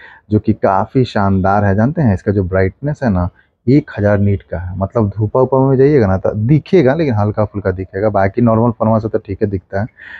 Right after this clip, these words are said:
आ, इन display fingerprint है, optical है, तनी समय लेता है। भैया कैसे चिन्हाएगा कि Samsung है, है ना? तो थोड़ा समय लेता है लेकिन फिर भी खुल जाता है, फ़ोन में कोई दिक्कत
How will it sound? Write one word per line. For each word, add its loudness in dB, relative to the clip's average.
आ, 0
इन 4
display 2
fingerprint 0
है, -2
optical 0
है, 2
तनी 2
समय 2
लेता 0
है। -2
भैया 2
कैसे 0
चिन्हाएगा 2
कि -6
Samsung 0
है, -2
है 2
ना? 2
तो 2
थोड़ा 0
समय 2
लेता 2
है 4
लेकिन 2
फिर -4
भी 2
खुल 2
जाता 0
है, -6
फ़ोन -6
में 0
कोई 0
दिक्कत -4